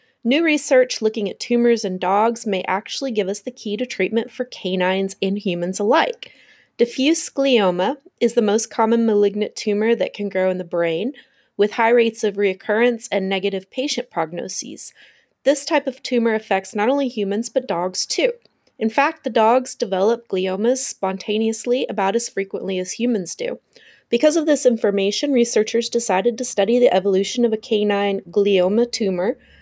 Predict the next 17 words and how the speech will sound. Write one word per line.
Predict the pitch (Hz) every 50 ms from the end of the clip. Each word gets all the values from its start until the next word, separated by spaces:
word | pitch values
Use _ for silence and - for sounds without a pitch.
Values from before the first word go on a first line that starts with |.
| - - _ -
to | - 247
compare | - 240 233 226 247 262 262 269 262
with | 262 254 262
the | 247 226
human. | - - 240 196 160 - - 220 - _ _ _ _ _ _ _ _ _ _ _ _ _ -
Using | 240 254 302 294 320 285
the | 269 262
structure | - - 240 226 226 - - 240 208
of | 208 208
tumors | - - 254 247 226 220 214 196
in | 208 196 196
dogs, | 196 196 185 180 185 220 240 240 -
they | - 214 214
conducted | 214 - 214 202 202 202 - - 208
analysis | 202 202 196 196 196 196 196 190 202 202 - - 220 233 247 240 -
on | 208 208 196 196 202 196
the | 202 202